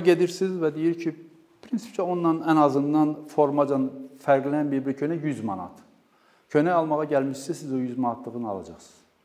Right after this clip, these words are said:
Variant yoxdur. Ancaq o min iki yüzü sizə göstərməsəydi, müəyyən mənada tərəddüd eləyərdiniz. Yüz manatlıq köynək alınmı? Ə, çox önəmli bir növbəti prinsip yenilməz xərclər, mən bu cür tərcümə elədim. Batmış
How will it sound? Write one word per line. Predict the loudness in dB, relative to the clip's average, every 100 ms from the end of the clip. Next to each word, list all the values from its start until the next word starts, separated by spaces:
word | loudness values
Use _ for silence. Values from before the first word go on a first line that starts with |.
| -16
Variant | -10 -6 -6 -8
yoxdur. | -16 -20 _ _ _ _ _ -20 -20 -12 -4
Ancaq | 2 4
o | 4 2
min | 0 -2
iki | -2 -4
yüzü | -2
sizə | -2 0 0
göstərməsəydi, | 0 0 -2 -2 -4 -4 -2
müəyyən | -2 -4
mənada | -4 -6 -6
tərəddüd | -6 -8 -8 -8
eləyərdiniz. | -10 -10 -10 -14 -16 -12
Yüz | -8 -4
manatlıq | -4 -6 -10
köynək | -10 -8 -6
alınmı? | -4 -4 -6 -8 -14 -20 _ _ _ _ _ -20 _ _ -20 -20 -20 0
Ə, | 6 6 6 2 2
çox | 2 4
önəmli | 4 4 4 2
bir | 2 0
növbəti | -2 2 0 -2 -6
prinsip | -4 -4 -2 -6 -6 -16 -20 _ _ _ _ _ _ _ _ _ -10
yenilməz | 0 2 2 0 -2 -4 -4
xərclər, | -2 -2 0 0 0 -2
mən | -6
bu | -6
cür | -10 -6
tərcümə | -8 -6 -8 -6
elədim. | -4 -4 0
Batmış | 0 -2 -12